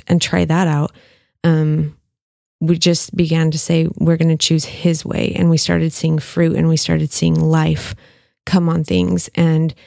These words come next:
um, you know, logically, you look at Brett coming and telling me that he's been lying to me for four years in our marriage. Nobody's gonna look at that logically and say, "That's a good idea." No wife is <laughs> going to be happy to hear that.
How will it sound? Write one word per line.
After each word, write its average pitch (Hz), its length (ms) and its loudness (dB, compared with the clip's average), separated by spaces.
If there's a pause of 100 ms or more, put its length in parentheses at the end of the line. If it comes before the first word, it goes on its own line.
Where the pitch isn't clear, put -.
(500)
um, 160 440 0
you 208 120 2
know, 180 120 2
logically, 180 840 0
you 185 120 2
look 180 200 -2
at 165 360 -2
Brett 175 220 0
coming 170 320 2
and 160 160 0
telling 165 400 0
me 160 120 2
that 156 100 -2
he's 165 200 0
been 170 140 2
lying 160 540 2
to - 140 -4
me 160 140 0
for - 180 -4
four 170 320 -2
years 160 360 0
in 156 60 -2
our 151 120 0
marriage. 160 500 0 (420)
Nobody's 190 580 2
gonna 160 180 2
look 165 140 2
at - 80 -6
that 165 140 0
logically 156 440 0
and 151 100 0
say, 156 120 -2
"That's 156 220 -2
a - 40 -6
good - 160 -2
idea." 123 400 -2 (500)
No 175 200 4
wife 175 360 2
is 151 120 0
<laughs> - 20 -8
going 196 200 0
to 165 80 0
be 165 80 4
happy 165 440 0
to 160 100 0
hear 165 240 0
that. 156 260 -2